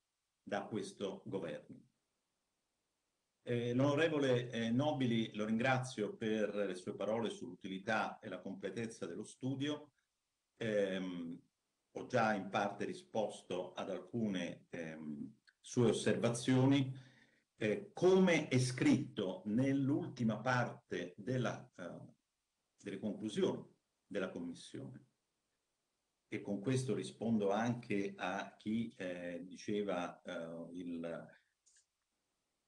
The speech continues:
il piano di fattibilità tecnico-economica,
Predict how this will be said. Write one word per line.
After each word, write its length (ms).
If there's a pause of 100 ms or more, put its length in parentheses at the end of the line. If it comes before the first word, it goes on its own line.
(100)
il 200
piano 380
di 80
fattibilità 760
tecnico-economica, 1300